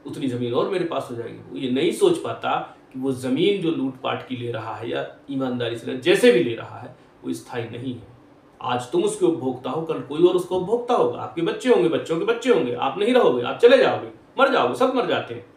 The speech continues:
खत्म हो जाती चीजें यहाँ। इसका अर्थ ये नहीं है कि आप जमीन जायदाद से बेदखल हो जाओ, इसका अर्थ ये भी नहीं है। आप उसमें निर्लिप्त भाव से सब कुछ करो संसार का, निर्लिप्त भाव से।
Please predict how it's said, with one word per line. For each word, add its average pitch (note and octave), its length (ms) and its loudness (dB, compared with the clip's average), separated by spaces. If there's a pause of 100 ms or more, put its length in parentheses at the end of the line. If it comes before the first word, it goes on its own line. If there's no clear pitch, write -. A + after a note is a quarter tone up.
(400)
खत्म B3+ 200 6
हो F3 120 4
जाती A#2+ 300 -2
चीजें - 260 -16
यहाँ। - 220 -20 (360)
इसका E3+ 220 4
अर्थ A#3+ 180 6
ये G#3+ 120 4
नहीं A#3+ 180 4
है C#4 80 -2
कि A#3 80 0
आप F3+ 120 2
जमीन F3 260 0
जायदाद E3 280 0
से B2 60 -8
बेदखल C3+ 360 -4
हो G#2+ 120 -12
जाओ, A2 220 -18
इसका - 180 -8
अर्थ B2+ 160 -6
ये C3+ 80 -2
भी D#3 120 -4
नहीं A2+ 100 -6
है। - 180 -20 (380)
आप D#3+ 220 6
उसमें D3 340 -6
निर्लिप्त D3 500 2
भाव - 280 -6
से - 300 -8 (120)
सब C4 340 2
कुछ B3 200 4
करो - 200 2
संसार - 480 -12
का, A2 160 -16
निर्लिप्त D#3 560 -6 (220)
भाव - 240 -14
से। - 180 -20